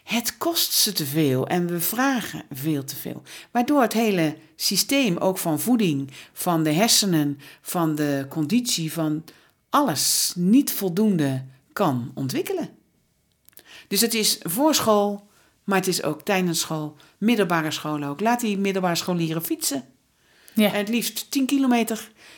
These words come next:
Speaker 1: En al die elektrische fietsen werken die conditie weer tegen. En dan denk ik, ja, maar het hele systeem, het hele lichaam moet zich ontwikkelen.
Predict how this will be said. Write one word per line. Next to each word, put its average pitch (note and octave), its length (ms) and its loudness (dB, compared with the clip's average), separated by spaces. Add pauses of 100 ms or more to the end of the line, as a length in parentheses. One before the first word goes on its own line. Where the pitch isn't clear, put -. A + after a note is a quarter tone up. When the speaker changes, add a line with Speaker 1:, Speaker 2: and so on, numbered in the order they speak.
(100)
Speaker 1:
En A3+ 140 -2
al A#3 140 4
die A#3 100 0
elektrische A3 400 -2
fietsen A#3 300 0
werken F#3 300 2
die G#3 100 -2
conditie C#4 480 4
weer A#3+ 160 2
tegen. G#3 440 -4 (640)
En A3+ 120 0
dan A3+ 120 4
denk G#3+ 180 4
ik, G#3 120 2
ja, C4 400 2
maar G#3+ 460 2
het - 160 0
hele A3+ 260 0
systeem, A3+ 420 -2
het A#3 100 -6
hele B3 200 0
lichaam D4+ 580 2
moet A3 180 2
zich F#3+ 140 -2
ontwikkelen. - 460 -10